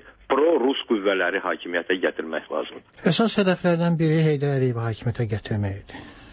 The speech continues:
Speaker 2: Bu iş üçün Heydər Əliyev səksən səkkizinci ildən mütəmadi işləyirdi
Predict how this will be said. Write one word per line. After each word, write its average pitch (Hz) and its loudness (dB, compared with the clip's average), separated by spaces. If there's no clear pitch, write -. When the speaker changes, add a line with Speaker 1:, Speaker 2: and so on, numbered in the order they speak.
Speaker 2:
Bu 160 4
iş 151 2
üçün 147 2
Heydər 127 2
Əliyev 135 2
səksən - 0
səkkizinci 131 2
ildən 131 2
mütəmadi 117 2
işləyirdi 98 -2